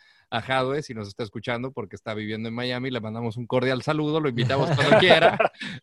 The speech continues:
Speaker 1: Este, y pues, no sé si llegaste a lo de Chuck Blazer, eh, Mariano.
Speaker 2: Sí, sí, sí, sí,
Speaker 1: Puta,
Speaker 2: sí,
Speaker 1: me
Speaker 2: cuando se
Speaker 1: cagué
Speaker 2: viste
Speaker 1: de
Speaker 2: de
Speaker 1: risa.
Speaker 2: león.
Speaker 1: Llega,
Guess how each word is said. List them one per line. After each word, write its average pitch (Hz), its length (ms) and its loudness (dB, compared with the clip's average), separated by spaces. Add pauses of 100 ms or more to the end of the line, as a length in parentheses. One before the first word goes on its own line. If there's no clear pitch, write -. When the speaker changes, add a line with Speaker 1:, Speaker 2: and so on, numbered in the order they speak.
Speaker 1:
Este, 117 920 0 (420)
y 147 320 4
pues, 139 340 2 (600)
no 185 160 2
sé 196 120 0
si 165 120 0
llegaste 147 400 0
a - 20 2
lo 120 140 -2
de 120 80 -2
Chuck 156 220 -2
Blazer, 131 460 0 (180)
eh, 110 120 -8 (100)
Mariano. 120 300 0 (100)
Speaker 2:
Sí, 180 340 4
sí, 170 140 4
sí, 175 220 4
sí, - 180 2
Speaker 1:
Puta, 190 100 8
Speaker 2:
sí, - 100 2
Speaker 1:
me 180 60 4
Speaker 2:
cuando 180 160 4
se 170 80 6
Speaker 1:
cagué 214 100 10
Speaker 2:
viste 254 180 10
Speaker 1:
de 214 80 12
Speaker 2:
de 214 120 10
Speaker 1:
risa. 226 120 12
Speaker 2:
león. 262 220 10
Speaker 1:
Llega, 262 340 8